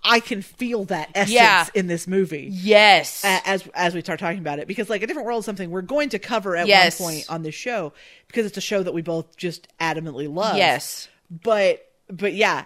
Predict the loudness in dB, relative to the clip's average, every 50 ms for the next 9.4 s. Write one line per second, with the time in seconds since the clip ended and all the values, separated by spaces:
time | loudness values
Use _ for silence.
0 | _ -10 -4 -2 -2 -2 -2 -4 -4 -2 -2 -2 -2 -2 -4 -6 -4 -6 -10 -8
1 | -6 -4 -4 -4 -4 -4 -8 -8 -6 -8 -8 -10 -10 -12 -8 -6 -4 -4 -4 -4
2 | -4 -6 -8 -12 _ _ _ _ _ _ _ _ _ _ _ -2 -2 0 0 2
3 | 0 0 0 0 -4 -4 -4 -2 -2 -2 -2 -2 -4 -4 -6 -6 -4 -4 -6 -6
4 | -6 -8 -10 -10 -12 -12 -10 -10 -8 -8 -8 -6 -6 -6 -6 -6 -8 -8 -8 -8
5 | -6 -6 -4 -4 -4 -4 -6 _ -6 -6 -6 -6 -6 -8 -8 -8 -8 -8 -8 -10
6 | -10 -12 -12 -10 -8 -6 -6 -4 -4 -4 -4 -4 -6 -4 -2 0 2 2 0 -2
7 | -4 -6 -6 -6 -6 -8 -10 -10 -10 -8 -6 -6 -6 -6 -6 -8 -8 -6 -4 -4
8 | -6 -6 -8 -10 -8 -8 -6 -6 -8 -8 -8 -8 -8 -8 -8 -10 -14 -14 -14 -14
9 | -16 -16 -14 -12 -10 -8 -4 -2